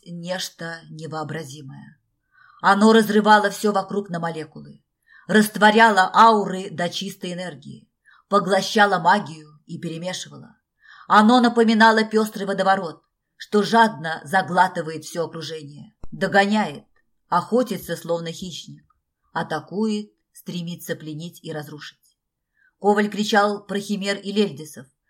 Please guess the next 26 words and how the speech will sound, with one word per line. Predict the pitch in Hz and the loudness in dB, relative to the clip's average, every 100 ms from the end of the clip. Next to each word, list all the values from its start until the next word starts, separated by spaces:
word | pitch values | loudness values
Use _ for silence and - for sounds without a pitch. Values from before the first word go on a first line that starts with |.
| _ | _
особенные | - - 220 214 214 208 | -2 2 2 2 0 -2
свойства | 196 214 214 202 | 0 -2 0 0
наших | 196 208 208 | 0 0 -6
пар. | 208 160 - _ _ _ - | -6 -6 -14 _ _ _ -12
Зачем | 156 180 180 202 208 165 151 _ _ _ | -4 -4 -4 -6 -6 -8 -16 _ _ _
в | - | -4
такой-то | 180 180 208 196 - 165 160 _ | -2 0 0 -2 -4 -12 -12 _
патовой | 190 190 175 165 151 | -2 -2 -4 -12 -12
ситуации? | 151 170 170 156 - - - _ _ _ _ - - | -14 -10 -10 -12 -20 -20 -20 _ _ _ _ -20 -10
Атари | 151 156 180 | -8 -2 -2
возмущался | 180 175 190 214 233 170 - 151 147 - | -2 -8 -8 -4 -4 -4 -10 -18 -18 -12
тем, | 180 185 165 | -10 -8 -10
что | - 170 165 | -10 -8 -8
из-за | - 170 143 170 | -8 -12 -4 -4
нас | 185 190 - - | -2 -6 -8 -20
в | 160 | -14
очередной | 156 170 156 151 156 | -12 -10 -12 -10 -4
раз | 165 170 - | -4 -4 -12
уже | 156 156 | -14 -12
угодил | 147 156 151 151 | -8 -8 -8 -14
в | |
передрягу. | 170 147 147 143 - _ _ _ _ _ _ _ - | -14 -12 -12 -14 -18 _ _ _ _ _ _ _ -8
Преступники | 190 143 208 226 196 208 208 208 202 | -8 -6 -4 -4 -4 -8 -4 -6 -6
молились | 165 170 170 196 185 151 | -2 -2 0 -4 -8 -8
богам | 131 160 165 151 | -6 -2 -2 -4
Свараи | - 151 156 180 196 185 180 | -8 -6 -6 -6 -10 -18 _